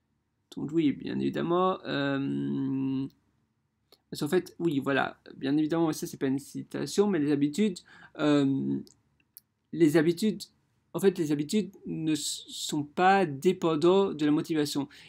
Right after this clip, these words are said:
Et c'est ça le problème. C'est parce que souvent on n'est pas motivé, et donc, euh, voilà, parce que, en fait, en gros, si vous prenez une habitude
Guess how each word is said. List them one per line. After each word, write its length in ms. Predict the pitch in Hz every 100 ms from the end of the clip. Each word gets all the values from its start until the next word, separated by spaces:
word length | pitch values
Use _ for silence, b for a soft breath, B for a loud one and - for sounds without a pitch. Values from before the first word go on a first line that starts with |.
| -
Et 100 | 147
c'est 120 | 175
ça 120 | 143
le 60 | 190
problème. 400 | - 151 135 123 b b
C'est 140 | - 147
parce 300 | 160 - -
que 160 | 160
souvent 320 | 151 - 170 208
on 40 |
n'est 100 | 185
pas 120 | 175
motivé, 560 | 175 175 - 151 175 233 B B B 160
et 80 |
donc, 340 | 143 165 190 185 - -
euh, 920 | 151 147 139 135 135 135 135 135 131 131 - _ _ _ _ _ _ _ _ _ _ _
voilà, 300 | 160 165 147
parce 200 | 127 147
que, 120 | 160
en 60 | -
fait, 340 | 214 208 - - _ _ _ _ _
en 120 | 190
gros, 260 | 147 139 127
si 240 | - 214
vous 140 | 220 220
prenez 260 | 196 196
une 80 | 180
habitude 520 | 156 165 - 190 147